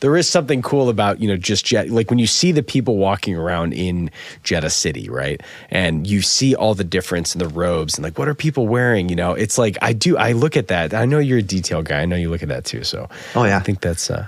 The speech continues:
Speaker 1: that's a good, I like that answer.
Speaker 2: The, the, the pilgrim costumes from Jeddah and, like, just, like, it, it would be like going to Egypt or Morocco or some part of the world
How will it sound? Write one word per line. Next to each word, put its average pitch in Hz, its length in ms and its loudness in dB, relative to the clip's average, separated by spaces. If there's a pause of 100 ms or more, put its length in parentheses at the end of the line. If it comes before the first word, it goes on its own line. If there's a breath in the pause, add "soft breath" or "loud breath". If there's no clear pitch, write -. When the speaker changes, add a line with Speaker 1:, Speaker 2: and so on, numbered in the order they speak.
Speaker 1:
that's - 180 -6
a 127 60 -12
good, - 160 -4
I - 80 -4
like 175 220 2
that 87 140 2
answer. 82 260 2
Speaker 2:
The, - 140 -10 (680)
the, 110 140 8
the 107 160 2
pilgrim 110 380 2
costumes 113 560 2
from 107 180 2
Jeddah 110 400 4
and, 107 100 2
like, 101 180 0
just, - 260 0
like, 110 320 0 (200 loud breath)
it, - 240 0
it 151 60 4
would 139 160 2
be 135 120 4
like 135 220 4
going 117 300 4
to 113 180 2
Egypt 107 560 0
or 98 220 4
Morocco 95 640 2
or 98 120 2
some 101 240 2
part 101 160 0
of 101 40 0
the 98 60 -2
world 98 300 0